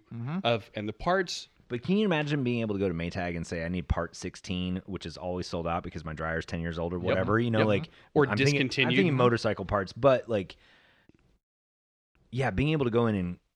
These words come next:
Speaker 3: just click
Speaker 1: Mm-hmm.
Speaker 3: that and, like, I can buy the part already
Speaker 1: Mm-hmm.
Speaker 3: made if it's metal or whatever, but I could print it plastic.
Speaker 1: Sure, if it's just a pl-, little
Speaker 3: Just to
Speaker 1: dinky
Speaker 3: see if it
Speaker 1: plastic
Speaker 3: fits,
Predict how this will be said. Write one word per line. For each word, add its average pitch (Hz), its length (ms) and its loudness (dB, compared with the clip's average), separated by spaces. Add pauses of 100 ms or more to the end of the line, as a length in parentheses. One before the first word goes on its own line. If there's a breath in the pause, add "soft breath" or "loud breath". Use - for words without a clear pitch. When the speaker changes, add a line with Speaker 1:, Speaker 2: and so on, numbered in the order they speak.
(140)
Speaker 3:
just 104 260 -8
click 123 220 0
Speaker 1:
Mm-hmm. 113 60 -10
Speaker 3:
that 131 220 2
and, 104 80 -4
like, 92 200 -2
I 92 100 -4
can 82 360 -4
buy 85 260 -4
the 101 100 -6
part 113 240 0
already 123 220 0
Speaker 1:
Mm-hmm. 123 60 0
Speaker 3:
made 107 340 -2 (100)
if - 140 -14
it's 95 120 -14
metal 92 280 -6
or 90 80 -6
whatever, 85 440 -2 (120)
but 80 120 -2
I 78 100 -4 (140)
could 110 400 -2
print 101 220 0
it 98 120 -4 (120)
plastic. 69 260 -4
Speaker 1:
Sure, 165 160 0
if - 220 -6
it's 165 160 -6
just 170 200 -6
a 170 40 -4
pl-, - 220 -10
little 151 200 -2
Speaker 3:
Just 120 220 2
to 127 60 0
Speaker 1:
dinky - 80 -4
Speaker 3:
see 165 80 4
if 175 60 8
it - 20 0
Speaker 1:
plastic 98 200 0
Speaker 3:
fits, 185 160 8